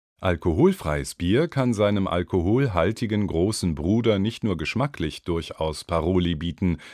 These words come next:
Es sieht ja auch genauso aus wie ein richtiges Bier.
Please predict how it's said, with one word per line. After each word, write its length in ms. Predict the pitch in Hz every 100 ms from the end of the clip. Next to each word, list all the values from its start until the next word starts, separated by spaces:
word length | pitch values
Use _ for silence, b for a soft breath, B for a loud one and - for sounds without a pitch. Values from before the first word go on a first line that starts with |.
| B B _ -
Es 200 | 123 -
sieht 180 | 170
ja 140 | 151 120
auch 180 | 101 -
genauso 840 | 90 85 90 131 175 147 156 -
aus 480 | - 87 78 - -
wie 160 | 78 71
ein 180 | 76
richtiges 640 | 71 90 98 - 113 143 -
Bier. 300 | 90 73